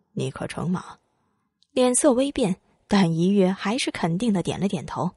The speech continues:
道：“可以。”就算是一点，只要有可能帮到他，他都想去做。更何况他也很担心银霄的情况。“那就同去。”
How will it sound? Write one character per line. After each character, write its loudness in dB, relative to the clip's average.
道 -4
：“可 2
以。” 0
就 0
算 -2
是 -4
一 -4
点， -12
只 2
要 2
有 2
可 -4
能 0
帮 -4
到 -4
他， -4
他 -8
都 -2
想 -8
去 -6
做。 -6
更 4
何 2
况 -2
他 -8
也 0
很 -2
担 0
心 2
银 -2
霄 -6
的 -8
情 -8
况。 -10
“那 -2
就 -6
同 -8
去。” -4